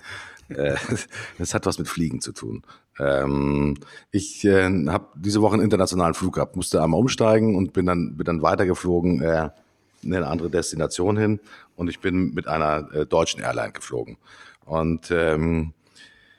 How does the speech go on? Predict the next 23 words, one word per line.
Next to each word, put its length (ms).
ich, 340
äh, 280
hab 300
das 200
Gefühl 320
gehabt, 300
dass, 340
äh, 100
also 220
der 140
Flug 260
war 80
alles 200
super, 300
Piloten 440
toll, 480
äh, 180
Stewardessen 480
toll 420
und, 360
äh, 140
auf 120
dem, 760